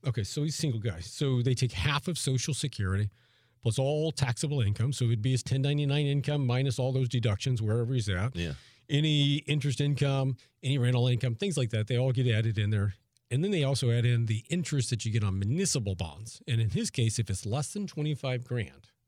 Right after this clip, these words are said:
Speaker 1: half of Social Security, all taxable income plus interest on mu-, muni bonds, if it's less than twenty-five thousand dollars, there's no tax on social.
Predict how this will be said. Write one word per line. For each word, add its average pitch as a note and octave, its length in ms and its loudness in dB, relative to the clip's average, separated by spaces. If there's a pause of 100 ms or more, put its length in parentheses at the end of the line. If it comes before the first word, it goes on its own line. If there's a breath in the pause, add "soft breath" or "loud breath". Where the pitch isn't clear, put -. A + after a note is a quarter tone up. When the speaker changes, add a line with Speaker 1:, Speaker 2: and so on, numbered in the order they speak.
Speaker 1:
half - 320 -6
of D3+ 60 -4
Social E3+ 160 -6
Security, G#2+ 460 -6
all A#2+ 200 -4
taxable C3 480 -2
income G#2+ 320 0
plus - 200 -6
interest G#2 300 -6
on G2+ 100 -4
mu-, A#2+ 60 -6 (180)
muni C3 200 0
bonds, F#2+ 260 -8 (460 soft breath)
if - 80 -6
it's A#2+ 120 -6
less D#3+ 200 0
than E3+ 80 -2
twenty-five A#2 420 0
thousand G#2 300 -2
dollars, F#2+ 400 -8 (800 soft breath)
there's A2 140 0
no A#2+ 100 2
tax G2+ 340 -4
on G2 80 -8
social. - 380 -14